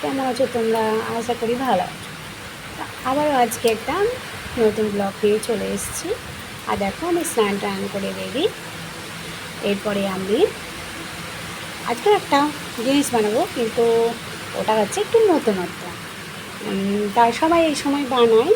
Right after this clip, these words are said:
আর আমি আমার, উম, মায়ের কাছ থেকে শিখেছি। মানে, গাছে যে পাকা আম, পাকা আম দিয়ে আম সত্ত্ব। তা দেখো, এগুলো আমাদের গাছের পাকা আম, এই দিয়ে আমি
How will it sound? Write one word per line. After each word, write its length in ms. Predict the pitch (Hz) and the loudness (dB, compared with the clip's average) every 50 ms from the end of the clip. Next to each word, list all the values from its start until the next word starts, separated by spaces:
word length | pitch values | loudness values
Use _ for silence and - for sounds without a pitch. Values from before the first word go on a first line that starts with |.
| 453 - - | 2 0 0
আর 120 | 247 233 233 | 0 2 2
আমি 300 | 226 220 220 220 226 226 | 2 2 2 2 2 2
আমার, 320 | 220 220 220 220 220 220 | 2 2 2 0 0 0
উম, 640 | 220 202 196 196 - - - 208 196 196 208 208 208 202 - - - - - - - - | -2 -4 -6 -10 -12 -12 -12 -8 -6 -4 -4 -4 -4 -6 -8 -10 -12 -12 -12 -12 -8 -4
মায়ের 240 | 226 220 208 202 202 202 | 0 0 2 2 0 0
কাছ 140 | - 208 202 - - | -2 -2 -2 -2 -4
থেকে 200 | 214 196 214 220 | 0 2 2 2
শিখেছি। 680 | 214 - - 220 - 208 202 202 - - - 269 403 440 - - - - - - - - - - - - 208 | 2 0 -2 -4 -2 -2 -2 -2 -4 -4 -2 -2 -2 -2 -2 -6 -12 -12 -12 -12 -12 -12 -12 -12 -8 -4 -2
মানে, 280 | 208 196 196 196 196 196 196 196 196 202 196 - - - 202 196 | 0 0 0 0 -2 -2 -4 -4 -4 -6 -8 -8 -8 -6 -4 -2
গাছে 300 | 208 202 202 - - 208 | -2 -2 0 0 0 2
যে 180 | 202 226 220 214 | 4 2 2 4
পাকা 320 | - 214 208 202 - 214 208 | 4 4 2 2 2 0 0
আম, 280 | 208 208 208 226 285 440 - - - - - - - - - - - - - - - - - - - - - - - | 2 2 2 2 2 2 0 -4 -8 -12 -12 -12 -12 -12 -12 -12 -12 -12 -12 -12 -12 -12 -12 -12 -12 -12 -10 -2 0
পাকা 240 | 247 226 226 226 | 0 2 4 4
আম 300 | 214 208 208 208 214 220 | 4 4 4 4 4 4
দিয়ে 200 | 208 226 277 359 427 339 | 4 4 2 2 2 2
আম 160 | 240 202 180 | 2 2 2
সত্ত্ব। 360 | - - - - - - - - - - - - - - - - - - | 0 -4 -8 -10 -12 -12 -12 -12 -12 -12 -12 -12 -12 -12 -12 -12 -6 -4
তা 80 | - | -4
দেখো, 280 | 196 190 190 190 - 285 | -2 -2 -2 -2 -2 0
এগুলো 300 | 294 262 220 202 220 220 | 2 2 2 2 2 2
আমাদের 280 | 208 208 208 208 214 202 | 2 2 2 2 0 0
গাছের 320 | 202 202 196 - - 226 220 - | 0 0 -2 0 -2 -2 -2 0
পাকা 280 | 226 202 196 - 208 | -2 -2 -2 -2 -2
আম, 200 | 202 208 247 330 - - - - - | 0 0 0 -2 -4 -6 -8 -4 -2
এই 160 | 226 208 208 | 0 0 0
দিয়ে 180 | 202 208 208 | 0 0 -2
আমি 280 | 208 196 185 196 262 | -2 -2 -4 0 0